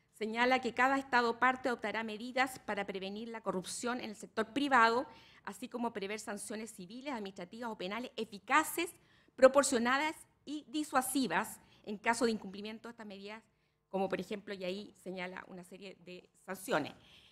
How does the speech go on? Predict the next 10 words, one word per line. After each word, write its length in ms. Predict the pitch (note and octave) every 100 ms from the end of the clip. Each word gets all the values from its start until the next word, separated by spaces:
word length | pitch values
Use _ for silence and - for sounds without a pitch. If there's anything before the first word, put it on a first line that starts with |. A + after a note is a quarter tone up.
| _ _ _
Estamos 260 | _ G3+ G#3+
hablando 320 | G#3 G3+ G3+
que 200 | G3 - -
justamente 360 | B3 B3 A#3
respecto 280 | F#3+ G#3+ G#3
a 40 |
las 80 | G3
personas 300 | F#3+ G#3+ G3+
jurídicas, 460 | - F#3 B3+ - F3
además, 520 | E3+ F3+ C4 C4 -